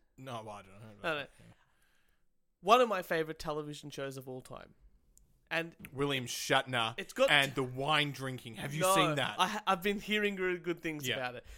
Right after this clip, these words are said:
Speaker 2: But one of my favourite T V shows of all time, and this is something
Speaker 1: Star
Speaker 2: I,
Speaker 1: Trek.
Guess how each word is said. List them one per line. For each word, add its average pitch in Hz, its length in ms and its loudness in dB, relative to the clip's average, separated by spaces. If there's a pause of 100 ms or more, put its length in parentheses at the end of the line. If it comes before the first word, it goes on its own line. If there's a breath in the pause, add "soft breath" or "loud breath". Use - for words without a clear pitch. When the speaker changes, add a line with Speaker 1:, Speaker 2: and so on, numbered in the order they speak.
(140 loud breath)
Speaker 2:
But 160 60 -6
one 226 260 2
of 262 60 4
my 226 120 6
favourite 175 400 0
T 180 140 -6
V 156 140 -4
shows 151 480 -2
of 156 120 -4
all 160 160 0
time, 139 300 -6
and 165 140 -10
this 220 100 -6
is 233 80 -12
something 208 220 -2
Speaker 1:
Star 175 160 12
Speaker 2:
I, 175 60 12
Speaker 1:
Trek. 131 340 0